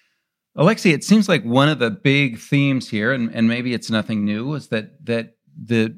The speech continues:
the big pockets that spent a lot of money did pretty well and, and were able to get their message across.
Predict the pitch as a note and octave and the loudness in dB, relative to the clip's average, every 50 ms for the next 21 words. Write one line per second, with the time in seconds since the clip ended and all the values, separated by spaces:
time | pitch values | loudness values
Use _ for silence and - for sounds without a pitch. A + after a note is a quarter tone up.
0 | - - A#2+ G#2+ - - C#3+ D3+ E3 D3+ - - C3+ C3 B2+ A#2 - D#3+ - - | -8 -6 -6 -4 0 2 2 2 2 0 -4 -2 0 0 0 0 -2 -6 -8 -8
1 | - B2+ - - - - - C3+ C3+ D#3+ - C3 A#2 A2 G#2 G#2 A#2 C#3+ D#3 C#3+ | -8 -10 -8 -8 -4 0 0 0 0 0 -4 -6 -4 -2 0 0 0 -2 -2 -2
2 | A#2 A2+ C#3 F3+ F3+ A#2 F#2+ G#2+ G#2 F#2 - - A#2 A#2 C3 C3+ C3 C3+ D3+ G3 | -2 -2 -2 -2 -2 -2 -4 -6 -8 -8 -8 -6 -4 -2 -2 -2 -2 0 0 0
3 | A3 D#3+ G2 F2 F2 - G2 G2 G#2 - G#2+ G#2+ G#2+ A2 A2 A2 A2 G#2+ A2 A#2 | 0 -2 -4 -6 -8 -8 -8 -8 -8 -8 -8 -6 -6 -4 -4 -2 -2 -2 -2 -4
4 | B2 A#2+ - B2 A2 A#2+ - - C3 B2+ C#3 E3 E3 - - - - _ - F#2 | -6 -6 -6 -6 -6 -6 -6 -6 -6 -4 -4 -4 -6 -8 -12 -20 -14 _ -8 -8
5 | F2 E2 | -8 -8